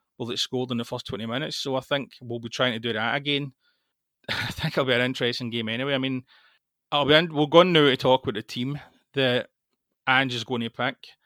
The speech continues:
Uh, we'll talk about it, and we'll talk about the sections first, and we'll start off with the goalkeeper and defence. So do you think it'll be the usual back five, uh, Joe Hart, Greg Taylor,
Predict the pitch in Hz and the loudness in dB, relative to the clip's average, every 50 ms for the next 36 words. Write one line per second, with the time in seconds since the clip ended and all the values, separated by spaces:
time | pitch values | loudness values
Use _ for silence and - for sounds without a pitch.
0 | _ _ _ _ _ _ _ _ _ _ _ _ _ _ _ _ - - 147 135 | _ _ _ _ _ _ _ _ _ _ _ _ _ _ _ _ -6 -2 0 2
1 | 131 135 131 131 135 - - 165 165 165 - 165 143 131 123 127 104 110 117 110 | 2 2 2 0 -2 0 4 4 4 4 4 2 2 4 4 4 2 0 -2 -4
2 | 123 - - 175 180 180 190 147 107 113 117 - - 123 107 104 - - - 151 | -4 0 4 4 4 4 2 -2 -2 -2 -4 -6 -4 -4 -4 -4 -6 -8 -12 -10
3 | 139 - - 131 123 - - 123 113 120 127 - - 143 135 110 120 113 - - | -10 -10 -8 -8 -8 -8 -8 -10 -10 -10 -6 -2 2 2 2 2 2 -2 -2 -4
4 | 120 110 110 101 - 117 117 117 - - 117 117 113 107 104 98 104 - 110 107 | -8 -10 -10 -8 -8 -8 -8 -8 -10 -12 -14 -12 -10 -10 -10 -12 -12 -10 -10 -10
5 | 107 117 - - - - - _ _ _ - - - - _ _ - 135 127 131 | -10 -10 -10 -12 -14 -14 -16 _ _ _ -20 -20 -20 -20 _ _ -6 -4 -2 0
6 | 143 131 139 135 123 - 120 120 123 120 113 117 123 123 117 123 120 104 120 117 | 0 2 0 0 0 -2 -4 -4 -4 -6 -4 -4 -4 -4 -2 -2 -2 0 0 0
7 | 110 - - - - 110 107 110 117 117 110 117 104 107 107 - 123 123 117 110 | 0 0 -4 -6 -4 -2 -2 -2 -2 -4 -4 -6 -6 -6 -8 -8 -6 -4 -4 -2
8 | 110 107 107 110 113 - _ _ _ _ _ - 120 120 120 113 _ - 123 110 | -2 -2 0 -2 -2 -4 _ _ _ _ _ -6 -4 -4 -4 -4 _ -10 -8 -6
9 | 110 110 113 117 117 113 117 | -4 -4 -2 -2 -2 -4 -6